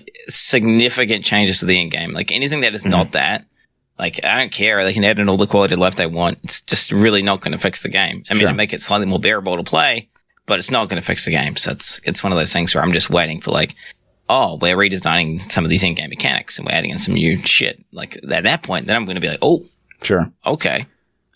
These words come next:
Speaker 3: I think that,
Speaker 1: Um,
Speaker 3: yeah, the, the, the most positive thing to come from this most recent patch is that they're adding damage modifiers to, like, old items that have been just, like, garbage, you know, for, like, the longest
Speaker 1: Oh,
Speaker 3: time.
Speaker 1: really? Are they, is there, is there a new patch?
Speaker 3: Yeah.
Speaker 1: It's, it's like,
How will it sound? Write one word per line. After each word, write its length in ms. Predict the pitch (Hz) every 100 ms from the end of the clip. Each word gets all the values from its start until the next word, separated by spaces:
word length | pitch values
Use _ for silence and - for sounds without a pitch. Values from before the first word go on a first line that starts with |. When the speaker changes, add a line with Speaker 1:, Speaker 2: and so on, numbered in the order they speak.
| -
Speaker 3:
I 60 |
think 240 | 127 285 -
that, 200 | 165 101
Speaker 1:
Um, 380 | 90 82 76 - _ -
Speaker 3:
yeah, 340 | 98 87 73 -
the, 120 | 127
the, 280 | 113 127 - _ _ _ -
the 80 |
most 200 | 139 165
positive 340 | 160 139 123 120
thing 120 | 113
to 60 | 104
come 200 | - 104
from 140 | 98
this 320 | 87 - - -
most 280 | 95 95
recent 280 | 90 90 90
patch 320 | 92 95 - -
is 200 | 82 78
that 160 | 80
they're 120 | 85
adding 420 | 73 87 80 78 69
damage 300 | 78 80 -
modifiers 540 | 104 104 107 113 113
to, 120 | - 82
like, 220 | 82 -
old 220 | - 90 87
items 520 | 90 113 123 - - -
that 160 | - 82
have 140 | 80
been 160 | 80 78
just, 180 | -
like, 220 | - 62 -
garbage, 440 | 87 98 120 -
you 60 | 120
know, 220 | 131 135 - - _ _ _ _
for, 120 | -
like, 120 | 90
the 60 | 90
longest 280 | 87 90 101
Speaker 1:
Oh, 40 |
Speaker 3:
time. 240 | 165 185 98
Speaker 1:
really? 260 | 107 165
Are 60 | 131
they, 160 | 110 -
is 120 | 117
there, 100 | 147
is 160 | 123 127
there 120 | 143
a 40 | 135
new 140 | 185
patch? 420 | 147 98 - - - -
Speaker 3:
Yeah. 240 | 131 233 220
Speaker 1:
It's, 320 | - - -
it's 300 | 90 - -
like, 220 | 92 -